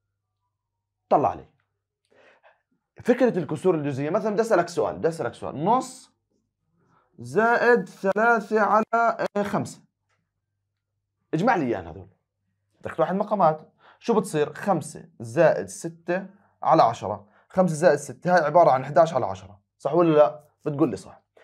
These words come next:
إذا احداش على عشرة عبارة عن نص زائد ثلاثة على خمسة.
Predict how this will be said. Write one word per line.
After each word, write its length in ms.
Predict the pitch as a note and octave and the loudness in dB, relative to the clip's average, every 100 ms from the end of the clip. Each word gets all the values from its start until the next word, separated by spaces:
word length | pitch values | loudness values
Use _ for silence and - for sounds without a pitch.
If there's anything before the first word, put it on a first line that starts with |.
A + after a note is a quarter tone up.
| - - - | -20 -20 -8
إذا 220 | C#3 D3+ | -4 -2
احداش 480 | C#3+ C#3+ F3 B3+ - | -4 0 4 4 4
على 200 | - D3 | 0 2
عشرة 540 | B2+ - A2+ G2 F#2+ _ _ _ _ _ | 0 -2 -8 -10 -12 _ _ _ _ _
عبارة 460 | - C#3 D#3+ A3 F3 | -8 0 4 6 6
عن 360 | C#3 A#2+ C3+ D3 | 4 2 -2 0
نص 520 | F#3+ G#3+ - - _ _ _ _ _ _ - | 0 -2 -12 -20 _ _ _ _ _ _ -16
زائد 420 | A2+ D#3 G3 D#3 | -4 4 4 4
ثلاثة 460 | - D3+ F3+ F3 C#3 | -4 0 0 0 0
على 120 | C#3 | -2
خمسة. 400 | C3+ F2 - | -4 -12 -14